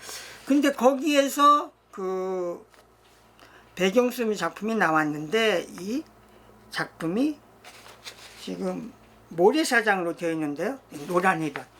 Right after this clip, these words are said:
이 그림을 보면서, 아니, 우리가 생각하는 그 해변의 그림은 맞는데 이 색깔이, 그 노란색, 그 노란색이 주는 그 색의 그 아우라,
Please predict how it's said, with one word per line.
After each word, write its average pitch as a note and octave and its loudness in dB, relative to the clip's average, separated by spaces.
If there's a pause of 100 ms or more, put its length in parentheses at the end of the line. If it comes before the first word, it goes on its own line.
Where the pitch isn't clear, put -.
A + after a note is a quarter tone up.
(420)
이 C4 4
그림을 C#4 4
보면서, B3 2 (580)
아니, A#3+ 2
우리가 B3 4
생각하는 A3 -2
그 F#3+ -8
해변의 C4 2
그림은 G#3+ -2
맞는데 F3 -2
이 G#3 0
색깔이, B3+ 0
그 G3+ 0
노란색, G#3+ 2 (500)
그 C4 0
노란색이 B3 2
주는 B3+ 0
그 G3+ 4
색의 D4+ 0
그 G3+ 0
아우라, A3+ 4